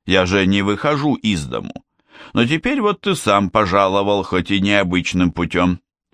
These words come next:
и в сопровождении господина, про которого я так и не понял, кто он и зачем полез с тобой в мой подвал".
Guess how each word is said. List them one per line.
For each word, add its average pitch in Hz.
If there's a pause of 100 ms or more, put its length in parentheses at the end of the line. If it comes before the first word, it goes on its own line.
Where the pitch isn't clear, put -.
(220)
и 110
в -
сопровождении 104
господина, 80 (500)
про 117
которого 165
я 156
так 170
и 190
не 185
понял, 90
кто 151
он 143
и 107
зачем 95
полез 147
с -
тобой 123
в 90
мой 110
подвал". 98